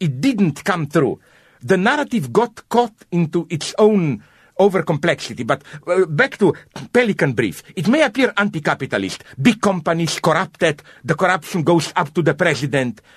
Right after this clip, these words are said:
but the underlying message is nonetheless, what a great country we are,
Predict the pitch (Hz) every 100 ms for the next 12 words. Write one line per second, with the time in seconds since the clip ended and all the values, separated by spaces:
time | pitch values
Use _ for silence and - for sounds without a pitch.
0 | - 160 156 175 226 220 190 185 156 160
1 | 185 - 143 - 127 160 156 135 107 87
2 | - - _ - - 143 269 285 170 175
3 | 202 - - 170 175 - 139 127 160 -
4 | 143 104 73